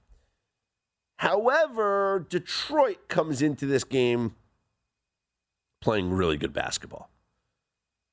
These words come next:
Six and two in their last eight games, eight and oh run against the spread.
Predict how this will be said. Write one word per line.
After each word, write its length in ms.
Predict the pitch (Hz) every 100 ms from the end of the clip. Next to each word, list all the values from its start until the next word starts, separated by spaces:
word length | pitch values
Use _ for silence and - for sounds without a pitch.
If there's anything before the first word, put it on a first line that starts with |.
| -
Six 380 | - 196 - 196
and 160 | 180
two 240 | - 170 170
in 80 |
their 160 | 156 147
last 340 | 143 135 - -
eight 260 | 139 131
games, 420 | 110 123 123 120 - _
eight 440 | 135 185 220 - - - -
and 280 | 151 151 131 -
oh 400 | 135 151 156 139
run 520 | 117 127 87 71 65 _ _ _ _ -
against 720 | 123 101 82 113 110 - -
the 100 | 113
spread. 440 | - - 92 62